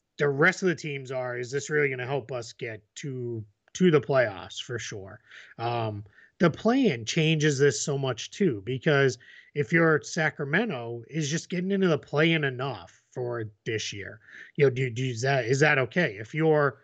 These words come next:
if you're Denver, to kinda go back to that, or you're Portland, is it time to say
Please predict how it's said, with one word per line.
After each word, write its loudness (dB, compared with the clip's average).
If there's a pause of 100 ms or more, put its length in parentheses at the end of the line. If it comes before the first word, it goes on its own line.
(440)
if -8
you're 2 (100)
Denver, -2
to -8
kinda -6
go -10
back -2
to -18
that, -12
or -6
you're -2
Portland, -6 (380)
is 2
it 0
time 2
to -2
say -10